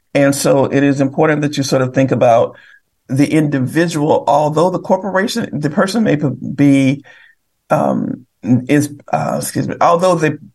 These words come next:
the person is representing that corporation, it's that they're individual first.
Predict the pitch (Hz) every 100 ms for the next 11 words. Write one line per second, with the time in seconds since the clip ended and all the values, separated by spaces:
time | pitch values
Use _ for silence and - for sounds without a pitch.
0 | _ _ _ 135 147 147 139 135 - -
1 | - 185 196 254 143 139 147 151 185 196
2 | 170 185 190 170 117 - 180 151 139 160
3 | 240 - - - - _ _ _ - 165
4 | 160 - 156 147 175 165 151 151 - -
5 | 190 - - - -